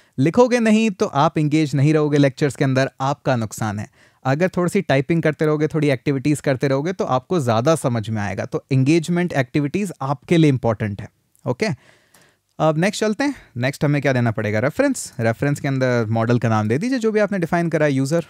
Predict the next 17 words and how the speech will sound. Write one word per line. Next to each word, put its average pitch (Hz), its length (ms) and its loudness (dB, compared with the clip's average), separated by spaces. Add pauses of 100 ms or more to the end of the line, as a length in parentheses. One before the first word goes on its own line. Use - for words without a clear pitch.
(140)
तो 123 60 -8
हमने 107 220 -4
दे 120 140 -2
दिया। 185 220 -2 (460)
कॉमा 113 220 0
लगाना 98 320 -6
भूल 113 180 -4
गए 147 120 -2
बस, - 280 -8 (520)
ये 131 100 0
लीजिए। 135 280 -6 (580)
तो 147 80 2
अच्छी - 400 -4
प्रैक्टिस 233 420 -4
हो 226 60 -2
गई 302 160 0
एक 349 100 -4